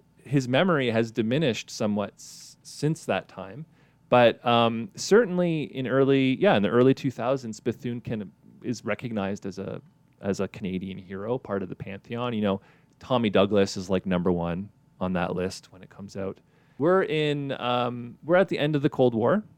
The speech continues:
in nineteen ninety, and so a film like a Canada, you know, a Ch-, a Canada-China co-production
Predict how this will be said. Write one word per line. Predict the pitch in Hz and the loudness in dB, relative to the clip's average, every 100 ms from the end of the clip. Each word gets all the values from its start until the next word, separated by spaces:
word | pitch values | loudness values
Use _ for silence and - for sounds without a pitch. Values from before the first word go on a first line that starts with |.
| _ | _
in | 123 | -4
nineteen | 120 113 107 123 | 0 -2 -4 -4
ninety, | 120 131 127 120 | -4 -4 -6 -8
and | 127 | -8
so | - 160 | 0 2
a | - | 2
film | 139 190 196 180 | 0 0 0 -2
like | 131 139 | -4 -4
a | |
Canada, | 135 175 180 170 151 - _ _ _ | -4 0 2 2 0 -2 _ _ _
you | 151 | 0
know, | 127 | 2
a | 117 - | 2 -2
Ch-, | 135 - - | -4 -8 -6
a | 143 | -6
Canada-China | - 180 214 190 - 151 131 | -2 0 2 0 0 0 0
co-production | - 147 151 117 - 120 | 0 -2 0 -2 -4 -10